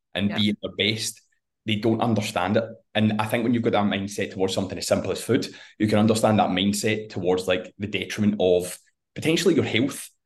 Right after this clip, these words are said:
Speaker 1: to a bigger goal like that, that means a lot to you. It's like when I was doing that charity hike, uh, years ago, and I fell coming down the first one, uh, when we were climbing the cobbler. It was, like, a hundred peaks accumulatively, and so many people were doing it throughout the day, and I said I was gonna do six.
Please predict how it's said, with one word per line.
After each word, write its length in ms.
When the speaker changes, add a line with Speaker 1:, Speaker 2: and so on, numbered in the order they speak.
Speaker 1:
to 180
a 80
bigger 240
goal 220
like 120
that, 240
that 60
means 280
a 60
lot 240
to 80
you. 120
It's 140
like 100
when 100
I 80
was 140
doing 180
that 180
charity 360
hike, 320
uh, 40
years 400
ago, 300
and 140
I 160
fell 300
coming 240
down 160
the 60
first 340
one, 440
uh, 140
when 140
we 60
were 80
climbing 260
the 40
cobbler. 360
It 40
was, 120
like, 80
a 40
hundred 320
peaks 260
accumulatively, 600
and 80
so 100
many 140
people 220
were 60
doing 120
it 100
throughout 200
the 40
day, 100
and 80
I 40
said 140
I 40
was 80
gonna 160
do 120
six. 360